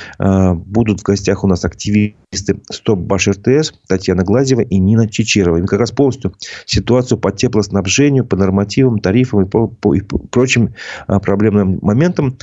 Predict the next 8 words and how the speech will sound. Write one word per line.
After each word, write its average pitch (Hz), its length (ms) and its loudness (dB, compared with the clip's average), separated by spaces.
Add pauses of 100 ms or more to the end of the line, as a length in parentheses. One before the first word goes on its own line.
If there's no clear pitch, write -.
(280)
а, 101 260 0
в 92 140 0
этом 101 240 0
деле, 98 280 2 (160)
а, 90 220 -2 (160)
обсудим 139 600 0
и 110 120 0
постараемся 104 760 -2